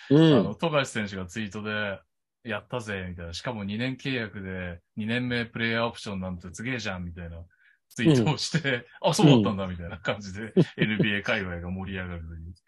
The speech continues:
Speaker 2: 一幕がありました。
Speaker 1: どっからお漏らししてんの？
Speaker 2: <laughs> まさかの富樫選手というね。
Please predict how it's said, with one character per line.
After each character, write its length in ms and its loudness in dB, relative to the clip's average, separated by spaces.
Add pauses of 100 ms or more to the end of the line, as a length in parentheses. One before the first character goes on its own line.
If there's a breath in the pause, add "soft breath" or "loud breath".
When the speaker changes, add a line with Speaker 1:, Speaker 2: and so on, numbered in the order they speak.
(160)
Speaker 2:
一 180 -6
幕 240 -6
が 160 -2
あ 40 0
り 160 8
ま 100 -4
し 60 -12
た。 100 8
Speaker 1:
ど 40 10
っ 20 8
か 60 8
ら 80 8
お 340 6
漏 140 6
ら 140 6
し 180 2
し 120 0
て 100 -2
ん 40 0
の？ 80 -12
Speaker 2:
<laughs> 1300 -2
ま 120 2
さ 160 -2
か 140 -4
の 120 -4
富 200 -10
樫 160 -8
選 200 -20
手 120 -20
と 80 -20
い 120 -18
う 40 -14
ね。 160 -12